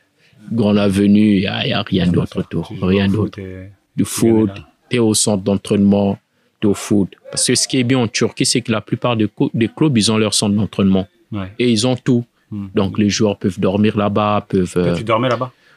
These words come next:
Speaker 2: Non.
Speaker 1: J'avais ma chambre, mais bon, comme j'avais, euh, deux enfants, et chaque vacances,
Speaker 2: Tu
Speaker 1: la, la
Speaker 2: venais.
Speaker 1: famille, elle venait, donc j'étais obligé de prendre, euh,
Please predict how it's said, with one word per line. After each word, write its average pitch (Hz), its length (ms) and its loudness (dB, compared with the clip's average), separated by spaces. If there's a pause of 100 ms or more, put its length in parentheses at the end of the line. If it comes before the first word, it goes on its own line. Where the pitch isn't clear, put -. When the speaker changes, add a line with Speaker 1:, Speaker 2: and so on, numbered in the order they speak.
(100)
Speaker 2:
Non. 104 200 -8 (120)
Speaker 1:
J'avais 135 320 0
ma 151 140 0
chambre, 180 260 2
mais 120 540 4
bon, 104 340 0
comme 139 220 2
j'avais, 123 520 0
euh, 110 720 2
deux 113 360 0
enfants, 139 420 0 (300)
et 107 80 -2
chaque - 340 -6
vacances, 117 440 0
Speaker 2:
Tu 113 80 -4
Speaker 1:
la, 101 200 2
la 101 120 2
Speaker 2:
venais. 98 60 -8
Speaker 1:
famille, 113 340 2
elle 104 120 2
venait, 110 320 0
donc 104 220 -4
j'étais - 180 -2
obligé 101 400 0
de 131 80 -4
prendre, 98 400 -2
euh, 98 320 0